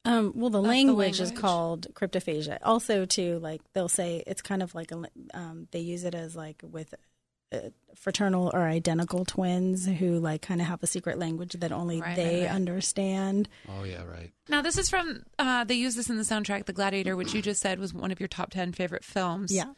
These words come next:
Speaker 2: Why? What about it?
Speaker 1: Well, not to be, like, you know,
Speaker 3: Make no
Speaker 1: completely
Speaker 3: apology, Sean.
Speaker 1: shallow, but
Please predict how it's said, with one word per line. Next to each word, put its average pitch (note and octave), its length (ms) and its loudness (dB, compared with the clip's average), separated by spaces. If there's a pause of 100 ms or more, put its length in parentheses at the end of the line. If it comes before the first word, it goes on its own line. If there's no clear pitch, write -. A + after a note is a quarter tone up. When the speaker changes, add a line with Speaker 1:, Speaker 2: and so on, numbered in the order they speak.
(220)
Speaker 2:
Why? A3+ 300 2
What G3+ 180 2
about F#3 260 2
it? - 160 -6 (200)
Speaker 1:
Well, C4 280 6 (160)
not A3+ 260 2
to B3+ 100 4
be, G3+ 320 4
like, F#3+ 300 0 (480)
you F#3 200 -2
know, D3+ 340 -4 (480)
Speaker 3:
Make G3 240 -6
no D#3 120 -2
Speaker 1:
completely B3+ 480 6
Speaker 3:
apology, C4 240 6
Sean. - 220 8
Speaker 1:
shallow, F3+ 460 6
but F#3 320 2